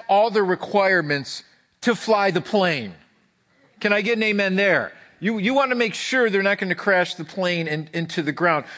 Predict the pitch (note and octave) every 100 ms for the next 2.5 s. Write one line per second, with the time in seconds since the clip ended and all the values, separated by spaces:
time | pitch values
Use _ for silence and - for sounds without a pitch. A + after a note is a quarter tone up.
0 | - A#3 G#3 B3 - F4+ - D#4 A3+ G#3
1 | - E3 D#3 - C4+ E4 D#4 G#3 D#3+ E3
2 | D3 C#3+ G#3+ -